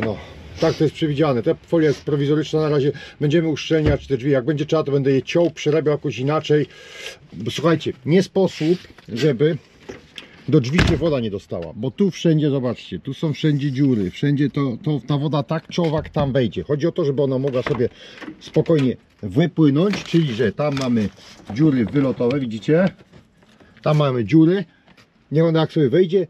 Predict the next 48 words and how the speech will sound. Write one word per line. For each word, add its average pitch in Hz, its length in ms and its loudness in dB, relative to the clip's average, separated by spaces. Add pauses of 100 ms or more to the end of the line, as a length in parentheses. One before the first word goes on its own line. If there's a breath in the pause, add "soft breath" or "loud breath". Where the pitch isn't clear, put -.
to 165 100 -2
niech 165 180 0
ona 170 140 0
sobie 156 200 2
wypłynie, 139 460 0
ale 135 240 -2
nie, 151 180 2
żeby 147 180 0
ona 135 180 0
mi 143 100 -2
się 127 140 -6
tutaj 147 380 -2
na 127 120 2
zewnątrz 131 360 -2
wydostawała 127 520 -2
do 117 120 -4
samochodu, 110 500 -4
bo 98 180 -6
tego 160 280 0
nie 139 140 -2
może 120 260 -2
być. - 440 -4 (720 loud breath)
No, - 160 -10
tu 156 60 -2
była 147 140 2
tak 151 160 -4
samo, 151 140 0
widzicie, 139 300 -2
oryginalna 135 480 0
folia 131 320 0
Land 123 200 -2
Roverowska, 117 580 -2
ale 127 140 0
my 147 120 2
to 139 140 -2
zrobimy 120 360 -2
jakoś 147 320 -2
inaczej. 113 400 -4
Jeszcze 151 280 -2
nie 185 120 2
wiem 185 160 2
jak, 175 240 -4
macie 170 340 0
patent, 175 480 -4
to 110 120 -4
piszcie - 560 -4
w - 120 -20
komentarzach. 127 600 -2